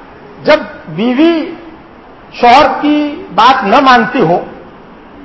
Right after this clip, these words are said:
تو شوہر کو پہلا کام کیا کرنا چاہیے؟ فَعِظُوهُنَّ۔ اللہ تعالیٰ نے حکم دیا ہے شوہروں کو کہ تم ان کو نصیحت کرو، اللہ سے ڈراؤ، شوہر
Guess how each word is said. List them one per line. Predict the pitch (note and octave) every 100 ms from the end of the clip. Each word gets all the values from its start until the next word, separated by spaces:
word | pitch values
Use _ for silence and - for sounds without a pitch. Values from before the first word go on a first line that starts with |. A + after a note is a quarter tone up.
| - - - - - - - - -
تو | - D4+ D#4+ D#4 D#4
شوہر | B3 A#3+ C#4+ D4
کو | D#4+ G#3+
پہلا | G#3+ G3+ D4 D4+
کام | D4 C#4+ -
کیا | D4 D4
کرنا | C#4+ C#4+ D4
چاہیے؟ | C4+ A#3+ D4 F#4+ - - - - -
فَعِظُوهُنَّ۔ | C4 B3 C#4 C#4+ G3+ D4 C#4 - G#3+ E3 C#3 - - - - - - - - -
اللہ | F#3+ B3 A#3+
تعالیٰ | A3+ B3
نے |
حکم | B3+ F#3+ D#4+
دیا | A#3+ B3+
ہے | A3 D4 - - - -
شوہروں | G#3+ B3 C4
کو | D#4+ F#4 F#4+ - - - -
کہ | C#4+
تم | - E4+ D4+
ان | D4
کو | E4+ C#4
نصیحت | F3+ - - E3+ -
کرو، | C#3+ A#2 - - - - - - - - - - - -
اللہ | B3 D#4+ D4
سے | D#4
ڈراؤ، | C#4 G3 F#3 G3+ E3 - - - - - - - - - - - - -
شوہر | - - A3+ A3+